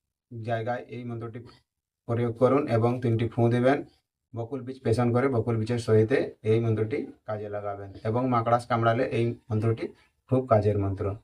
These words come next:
তাই বন্ধু এই মন্ত্রটি শিখবার চেষ্টা করুন আর কমেন্টে লিখে জানান আপনি কীরকম মন্ত্র চান, তাহলে আমি সেরকম মন্ত্র আপনাদের সম্মুখে নিয়ে আসবো।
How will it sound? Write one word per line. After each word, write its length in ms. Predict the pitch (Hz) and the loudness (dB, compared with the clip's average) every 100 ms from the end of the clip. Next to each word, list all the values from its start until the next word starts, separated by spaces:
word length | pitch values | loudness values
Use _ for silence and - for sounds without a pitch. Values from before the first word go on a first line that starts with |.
| _ | _
তাই 140 | 107 110 | -10 -8
বন্ধু 220 | 120 123 | -10 -12
এই 60 | |
মন্ত্রটি 280 | 120 120 117 | -12 -14 -16
শিখবার 280 | - 110 117 | -14 -2 -2
চেষ্টা 340 | 120 120 127 127 | 0 0 0 2
করুন 240 | 135 147 - _ _ _ _ _ _ | 0 -2 -10 _ _ _ _ _ _
আর 220 | 107 107 104 - _ - | -10 -8 -8 -16 _ -6
কমেন্টে 280 | 120 120 | -2 0
লিখে 280 | 120 110 123 | 0 0 0
জানান 300 | 127 135 - - | 0 -2 -4 -6
আপনি 320 | 113 107 113 | -4 0 0
কীরকম 320 | 110 113 120 113 | 2 -2 2 2
মন্ত্র 320 | 110 110 117 | 2 2 2
চান, 260 | 131 135 - - | 4 2 0 -4
তাহলে 180 | 107 104 | -2 0
আমি 180 | 107 | -2
সেরকম 320 | 113 107 107 110 | 0 0 2 2
মন্ত্র 300 | 110 110 113 | 2 2 2
আপনাদের 300 | 110 110 110 | 2 0 0
সম্মুখে 400 | 110 107 107 156 | 2 2 2 0
নিয়ে 240 | 117 107 | 2 2
আসবো। 300 | 101 95 | 2 -4